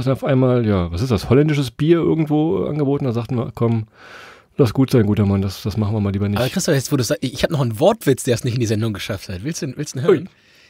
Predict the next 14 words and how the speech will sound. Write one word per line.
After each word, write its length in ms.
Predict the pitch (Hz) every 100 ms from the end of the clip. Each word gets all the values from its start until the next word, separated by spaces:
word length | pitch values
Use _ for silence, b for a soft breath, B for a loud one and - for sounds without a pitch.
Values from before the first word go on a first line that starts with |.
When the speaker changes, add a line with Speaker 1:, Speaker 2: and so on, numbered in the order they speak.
| -
Speaker 2:
Ich 160 | 117
wollte 180 | 170 202
Speaker 1:
Ja, 60 | 123
Speaker 2:
eig-, 240 | 170 -
Speaker 1:
bitte. 100 | 151 B B
Speaker 2:
ich 160 | 117 156
wollte 180 | 180 160
eigentlich 140 | 196
mit, 160 | 196 170
mit, 220 | 175 170
mit, 260 | 165 160
mit, 160 | 156 151 _ _ _ - 143
mit 100 | 151
einem 100 | 143